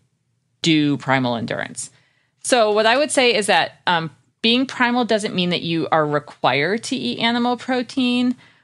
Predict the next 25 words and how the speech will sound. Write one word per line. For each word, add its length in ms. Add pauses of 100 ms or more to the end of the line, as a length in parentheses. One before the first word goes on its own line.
(140)
but 120
it 180
does 240
require 520
that 120
you 140
get 280
sufficient 680
calories 580
without 460
eating 340
grains 580
or 80
sugar. 600
So, 580 (800)
you 120
know, 200
a 40
lot 340
of 120
vegetarians 1300 (840)
or 160
vegans 500 (200)
do 300 (100)
eat 260